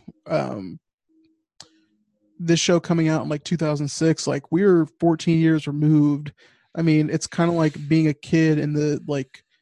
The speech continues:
growing up as, like, a teenager in the mid two thousands and watching The Fresh Prince and being like, "This is ten years old. This is an old show."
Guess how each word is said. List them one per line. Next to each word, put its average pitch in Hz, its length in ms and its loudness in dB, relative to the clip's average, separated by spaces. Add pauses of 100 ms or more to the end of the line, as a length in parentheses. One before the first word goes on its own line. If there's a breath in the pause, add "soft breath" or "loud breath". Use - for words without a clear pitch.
(420)
growing 156 340 0
up 156 200 -2
as, 147 100 -6
like, 147 140 -4
a 127 260 -6 (640)
teenager 156 500 2
in 147 80 0
the 147 60 -2
mid 151 180 -2
two 160 120 0
thousands 151 560 -4
and 151 120 -4
watching 151 300 -2
The 139 60 -4
Fresh - 320 -4
Prince 160 260 -2
and 151 80 -6
being 139 120 -6
like, 131 140 -8
"This 165 140 -8
is 339 140 -2
ten 160 200 -2
years 151 200 -4
old. 156 320 -2
This - 140 -4
is 226 120 -4
an 156 140 -4
old 165 220 0
show." 143 520 -6